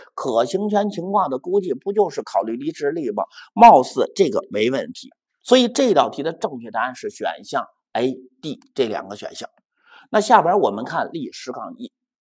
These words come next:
讲完这道题，我会把这块内容给你总结一下。二零某七年一月，为奖励并激励高管，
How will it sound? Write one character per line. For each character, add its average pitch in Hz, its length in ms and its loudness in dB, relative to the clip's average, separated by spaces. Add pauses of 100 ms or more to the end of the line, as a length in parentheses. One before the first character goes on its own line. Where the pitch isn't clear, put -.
(1040)
讲 135 220 10
完 220 180 8
这 277 200 4
道 107 180 4
题， - 340 -6
我 214 160 0
会 175 160 0
把 117 160 2
这 165 180 0
块 151 160 0
内 143 140 0
容 120 160 -4
给 147 80 -12
你 147 140 -10
总 - 240 -16
结 87 180 -8
一 123 80 -4
下。 - 160 -10 (800)
二 233 180 12
零 285 140 12
某 151 200 12
七 247 280 2
年 202 340 8
一 233 200 -2
月， 175 240 4 (120)
为 202 220 10
奖 107 580 6
励 220 280 4 (160)
并 165 220 6
激 240 300 2
励 196 220 4
高 208 400 8
管， 92 460 4